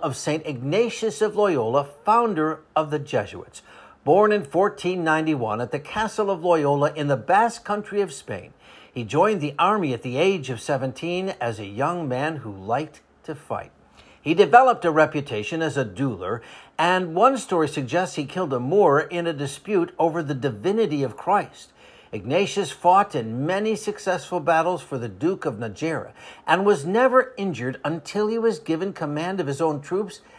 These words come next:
and it was then that his fortunes changed. In fifteen twenty-one, while defending Pamplona,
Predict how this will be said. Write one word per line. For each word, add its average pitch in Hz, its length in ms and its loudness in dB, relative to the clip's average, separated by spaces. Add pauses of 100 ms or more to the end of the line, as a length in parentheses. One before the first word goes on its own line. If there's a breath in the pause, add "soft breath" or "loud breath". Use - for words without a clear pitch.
(260 loud breath)
and 170 120 -2
it 190 120 -6
was 185 240 2
then 151 260 2
that 147 140 -2
his 147 160 -6
fortunes 117 640 -8
changed. - 560 -16 (260 soft breath)
In - 120 -20
fifteen 196 500 0
twenty-one, 180 580 2
while 131 160 4
defending 135 540 -2
Pamplona, 107 680 -4